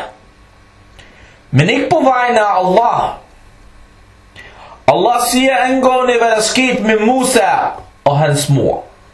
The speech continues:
وأوحينا إلى أم موسى أن أرضعيه. Vi har inspireret, det vil sige, vi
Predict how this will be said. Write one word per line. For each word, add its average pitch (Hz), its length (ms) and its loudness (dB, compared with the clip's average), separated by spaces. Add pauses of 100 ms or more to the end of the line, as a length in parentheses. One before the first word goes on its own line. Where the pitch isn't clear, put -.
(840)
وأوحينا 226 1160 0
إلى 233 280 0 (260)
أم 226 480 0
موسى 254 560 0 (600)
أن 233 240 0
أرضعيه. 214 1120 0 (1120)
Vi 135 240 2
har 214 600 0 (640)
inspireret, 202 1040 0
det 190 100 0
vil 190 160 0
sige, 220 320 0
vi 208 100 2